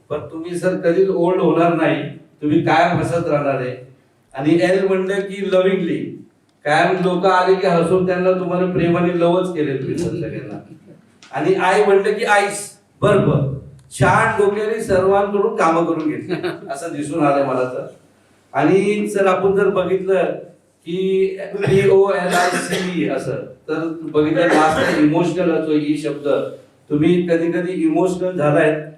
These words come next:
आत्ता बी काही अधिकारी किंवा काही स्टाफनी त्यांच्या मनोगतामध्ये तुमच्याबद्दल बोलवते,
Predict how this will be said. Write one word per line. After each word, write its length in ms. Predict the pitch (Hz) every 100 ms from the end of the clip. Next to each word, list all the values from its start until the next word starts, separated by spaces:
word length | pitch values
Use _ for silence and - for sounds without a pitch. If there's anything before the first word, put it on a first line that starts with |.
| _
आत्ता 300 | - - 139
बी 260 | 165 170 170
काही 560 | 165 165 170 170 - - - -
अधिकारी 480 | 131 147 151 151 151
किंवा 260 | 156 151
काही 200 | 151 151
स्टाफनी 880 | 151 143 139 139 147 156 151 151 -
त्यांच्या 240 | 143 135 147
मनोगतामध्ये 800 | 135 139 151 147 147 147 143 143
तुमच्याबद्दल 480 | 139 139 143 139
बोलवते, 520 | 139 139 147 - 127